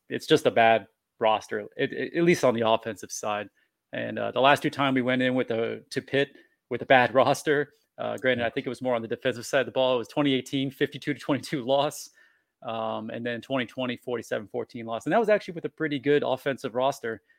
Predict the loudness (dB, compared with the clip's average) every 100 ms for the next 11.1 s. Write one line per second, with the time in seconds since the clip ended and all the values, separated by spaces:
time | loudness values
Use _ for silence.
0 | _ _ -10 -10 -10 -6 -6 -6 -4 -4
1 | -4 -6 -8 -2 -2 -2 -10 -10 -12 -18
2 | -12 -10 -8 -10 -6 -6 -6 -12 -12 -6
3 | -4 -4 -2 -4 -6 -4 -4 -4 -8 -8
4 | -6 -4 -4 -4 -8 -14 -10 -10 -8 -8
5 | -8 -4 -2 0 -2 -6 _ -14 -14 -10
6 | -10 -10 -10 -10 -10 -6 -6 -4 -8 -4
7 | -4 -2 -2 -4 -4 -6 -6 -8 -12 -8
8 | -8 -8 -8 -6 -4 -4 -6 -10 -10 -6
9 | -6 -6 -10 -2 2 4 4 2 0 -4
10 | -6 -6 -6 -6 -6 -6 -8 -10 -8 -8